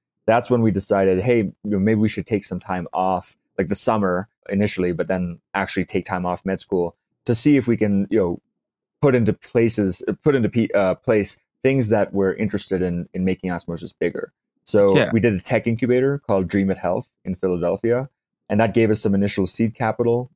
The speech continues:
Speaker 1: as well as mentorship and, and a time frame, re-, a deadline for demo day that
Speaker 2: Yeah.
Speaker 1: got us, got us serious about it. And we launched the app, Osmosis mobile app during that time.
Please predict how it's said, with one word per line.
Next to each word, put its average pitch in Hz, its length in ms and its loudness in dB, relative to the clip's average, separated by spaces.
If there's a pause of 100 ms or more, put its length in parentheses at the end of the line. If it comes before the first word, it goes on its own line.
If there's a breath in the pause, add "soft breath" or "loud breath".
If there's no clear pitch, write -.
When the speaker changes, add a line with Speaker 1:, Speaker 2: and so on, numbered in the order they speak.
Speaker 1:
as 101 140 -4
well 98 160 2
as 90 80 -4
mentorship 117 540 -4 (420)
and, 104 180 0
and 123 220 2
a - 20 2
time 117 300 -2
frame, 78 320 -6
re-, 98 280 2
a 95 80 0
deadline 90 460 0
for 82 140 -6
demo 95 260 0
day 82 280 -2 (340)
that 98 180 4
Speaker 2:
Yeah. 107 100 4
Speaker 1:
got 98 200 2
us, 92 180 -2 (360)
got 110 160 4
us 92 100 -2
serious 101 400 0
about 110 200 2
it. 120 40 4
And 101 120 0
we 95 60 2
launched 92 400 0
the 82 140 -4
app, 87 260 -2 (260)
Osmosis 90 440 -6
mobile 90 260 0
app 101 260 -2
during 101 200 -2
that 101 120 -4
time. 110 300 -4